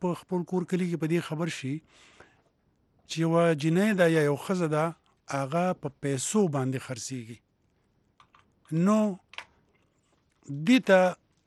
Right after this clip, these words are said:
به څنګه یو خو ستا وختي چې پکې، آ، یو چا ټلیفون کې مو وایي چې دا به هم لا څنګه، څنګه پوښتنې د مومندو نه چې و،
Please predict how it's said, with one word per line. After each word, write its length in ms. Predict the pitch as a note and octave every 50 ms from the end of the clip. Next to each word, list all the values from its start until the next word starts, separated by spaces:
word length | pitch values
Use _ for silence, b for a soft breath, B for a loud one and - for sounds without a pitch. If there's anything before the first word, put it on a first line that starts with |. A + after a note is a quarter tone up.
| _ _ _ _ _ _ _ _ _ _ -
به 120 | C3+ C3+ D3
څنګه 260 | - - G#3+ G#3+ G3+
یو 120 | F#3+ F#3
خو 120 | F3 - -
ستا 200 | - - F3+ E3
وختي 480 | D#3+ D#3 D3+ D#3+ D3+ C#3+ - - F3
چې 100 | D3+ -
پکې، 500 | D3+ - D3 C3+ C#3+ C#3 C3+ C3+ - -
آ، 20 | C3
یو 240 | B2+ B2+ B2 B2 B2
چا 240 | - - D3+ D3+
ټلیفون 560 | C#3+ C#3 _ _ - C3+ B2 B2 A2+ - D3+ C#3
کې 100 | - D#3
مو 60 | E3
وایي 120 | E3 C#3
چې 80 | - C3
دا 120 | C3+ D3
به 80 | C#3+ E3
هم 100 | G3 F#3+
لا 100 | E3+ D3
څنګه، 340 | B2+ - D3+ D#3 - - -
څنګه 240 | - E3 E3 D#3+
پوښتنې 380 | D3+ C#3+ C3 - - G3 F#3+ E3+
د 80 | C#3+ C#3
مومندو 380 | B2+ C3 C3+ D#3+ F3 E3 C#3+
نه 100 | C3+ C3+
چې 120 | A#2+ - D3+
و، 80 | F3